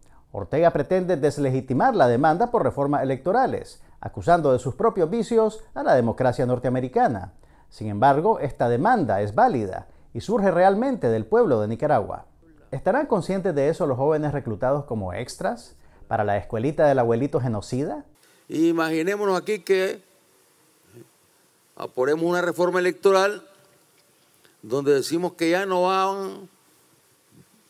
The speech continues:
Speaker 2: no va a decidir el voto de la mayoría de los ciudadanos en una elección.
Speaker 1: O sea,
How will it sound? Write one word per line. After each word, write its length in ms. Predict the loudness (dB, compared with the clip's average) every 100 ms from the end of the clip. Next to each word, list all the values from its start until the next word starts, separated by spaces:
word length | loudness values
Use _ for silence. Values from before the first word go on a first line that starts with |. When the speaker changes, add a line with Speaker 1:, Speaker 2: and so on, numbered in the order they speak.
| _ _ _ _ _ -20
Speaker 2:
no 320 | -10 -4 0 0
va 100 | 0
a 60 |
decidir 500 | 0 0 2 4 4
el 100 | 2
voto 560 | 4 2 2 -4 -4 -6 -14 _ _ _
de 180 | -4 0
la 100 | 0
mayoría 440 | 0 2 2 4 2
de 60 |
los 120 | 0
ciudadanos 460 | 0 0 0 -2 -4
en 80 | -4
una 140 | -4
elección. 360 | -4 -6 -12 -12 -20 _ _ _
Speaker 1:
O 100 | -2
sea, 440 | 4 4 4 0